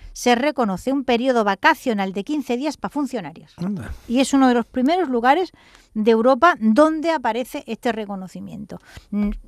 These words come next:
Speaker 1: es el Estado el que se lo da a sus funcionarios, civiles y militares. No tiene capacidad todavía para, mm, imponerlo a, eh,
Speaker 2: Al empresario
Speaker 1: al
Speaker 2: privado.
Speaker 1: empresario
Speaker 2: Mm.
Speaker 1: privado, ¿no? De entonces para acá, pues la cosa va variando.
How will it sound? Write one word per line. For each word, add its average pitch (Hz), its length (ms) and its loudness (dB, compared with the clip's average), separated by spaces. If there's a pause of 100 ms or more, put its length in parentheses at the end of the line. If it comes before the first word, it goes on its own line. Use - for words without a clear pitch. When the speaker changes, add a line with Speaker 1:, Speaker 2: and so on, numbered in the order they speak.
(140)
Speaker 1:
es 247 220 2
el 262 100 -2
Estado 277 480 2
el 226 100 -8
que 196 140 -10
se - 140 -12
lo 180 100 -8
da 214 140 2
a 208 120 -4
sus 185 160 -10
funcionarios, 180 540 -6
civiles 254 320 0
y 247 40 4
militares. 185 400 0 (400)
No 190 280 2
tiene 214 240 2
capacidad 190 420 4
todavía 202 300 4
para, 190 400 4
mm, 190 240 -4
imponerlo 208 840 0
a, 175 380 -4
eh, 123 340 -14 (120)
Speaker 2:
Al 139 200 -4
empresario 147 400 2
Speaker 1:
al - 40 0
Speaker 2:
privado. 214 140 4
Speaker 1:
empresario 214 520 2
Speaker 2:
Mm. - 40 -14
Speaker 1:
privado, 165 400 -12
¿no? 294 260 0 (800)
De 247 200 2
entonces 269 380 0
para 302 220 4
acá, 330 340 2 (240)
pues 233 180 -4
la 226 140 0
cosa 262 380 0
va 262 180 4
variando. 190 560 -2